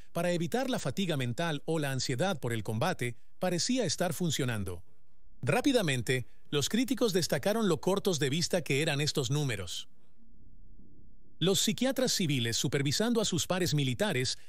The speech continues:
destacaron rápidamente que los medicamentos usualmente impactaban la capacidad física.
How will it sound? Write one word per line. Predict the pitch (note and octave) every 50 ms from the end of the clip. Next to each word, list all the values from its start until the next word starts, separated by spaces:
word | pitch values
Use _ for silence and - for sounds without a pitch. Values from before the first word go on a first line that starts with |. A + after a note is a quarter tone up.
| - -
destacaron | - G#3+ - - A3 G3+ B3 C4+ C4+ B3 G#3
rápidamente | F#3+ F#3+ G#3+ - G#3 F3+ F3 E3 G3+ G#3+ E3 B2 - B2+ C3+ C#3 - - -
que | - G3 F#3
los | F3 F3+ -
medicamentos | E3+ F3 E3 F#3+ - F#3+ F#3 A3 B3 A#3+ A3+ A3+ G#3+ - - -
usualmente | F3 - - A3 B3+ B3 G3 F3+ F#3 F#3+ - G3
impactaban | F3+ - D#3 C3 - F#3+ G3+ G#3 G#3+ G3 F3+
la | D#3+
capacidad | C#3+ - C3 - C3 - - C#3+ C3+ F3+ F#3+
física. | - - G#3 F#3 - - C3 A2+ - F#2+ F2 -